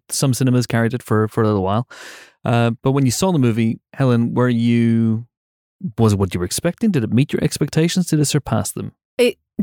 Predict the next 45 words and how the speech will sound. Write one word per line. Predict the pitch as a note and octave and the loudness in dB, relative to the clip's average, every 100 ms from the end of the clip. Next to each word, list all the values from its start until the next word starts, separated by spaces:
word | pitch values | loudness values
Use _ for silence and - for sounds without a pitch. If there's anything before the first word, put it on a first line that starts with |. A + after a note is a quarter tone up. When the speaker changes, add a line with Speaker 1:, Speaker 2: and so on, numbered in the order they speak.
| - - | -8 -2
Speaker 2:
didn't. | D4 C4+ C4+ - | 0 2 0 0
It | A#3 G#3+ | -2 0
was | B3 D4 | 0 0
what | D#4+ | 0
I | C#4 | 0
was | B3+ | 0
expecting, | A#3 - A3 - G3+ | -2 -2 -2 0 -2
in | - G3 | 0 0
that | F#3+ | 0
I | - F#3+ | 0 -2
expected | - - A3 - F#3+ - | -2 -4 -2 0 -2 -2
to | - G3+ F#3+ F3+ | 0 2 2 0
find | - F#3 F3+ F3 | 0 0 0 0
it, | D#3+ - - | -2 -2 -4
um, | - E3+ D#3+ D3+ - | 0 2 2 0 -2
a | D#3+ | 0
little | F#3 F#3 | 0 0
confusing | F3+ E3+ D#3+ D#3+ | 0 0 0 -2
at | - | -2
times. | F3 D#3+ D#3 E3 - | -2 0 2 0 -2
I | F3+ | -4
liked | F3 F#3+ G#3+ - - | 0 0 0 -2 -2
where | F3 | 0
it | - | 0
ultimately | F3 F#3 - E3 | -2 -2 0 0
went, | D#3+ D#3+ | 2 0
and | D#3 E3+ | 0 0
what | D#3 | 0
I | D#3+ | -2
think | - A#3 A#3+ | -2 -2 0
the | - E3 | 0 0
ultimate | E3 - D#3+ | 0 -2 -2
message | E3 E3+ D#3+ | 0 -2 -4
of | E3 | -6
the | E3 | -4
films, | - D#3+ D#3 D3+ D3+ - - _ - | -2 2 2 2 0 -4 -10 _ -10
the | - - - | -8 -8 -2
mo-, | E3+ F3 | 0 0
messages | F3 F#3 F#3+ F3 G3 F3 | -2 -2 -2 0 0 -2
of | D3+ | -6
the | D#3+ | -2
film | D3+ D3 D3 - | 0 0 -2 -4
were, | - D#3+ C#3+ C3 E3 - - - - - | -4 0 0 0 -2 -4 -14 -16 -16 -6
and, | F3 F3+ F3 F3+ F3 - | -2 0 2 0 -2 -4
um, | - E3+ E3+ E3 E3 | -2 0 2 0 -2